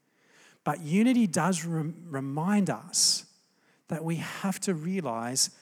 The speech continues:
that God has made us all and that God loves us all.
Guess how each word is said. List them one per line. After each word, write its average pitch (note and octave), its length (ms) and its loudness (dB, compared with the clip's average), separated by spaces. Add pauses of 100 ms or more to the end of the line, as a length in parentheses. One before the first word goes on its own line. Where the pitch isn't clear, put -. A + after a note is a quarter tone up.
(360)
that D3+ 220 -2
God D3+ 280 0
has - 200 -4
made A#2+ 240 -8
us A#2+ 180 -6
all C#3+ 180 -14 (1160)
and B2+ 140 -10
that C#3 180 -6
God B2+ 260 0
loves C#3+ 640 -2 (140)
us A#2 260 -4 (120)
all. B2+ 380 -10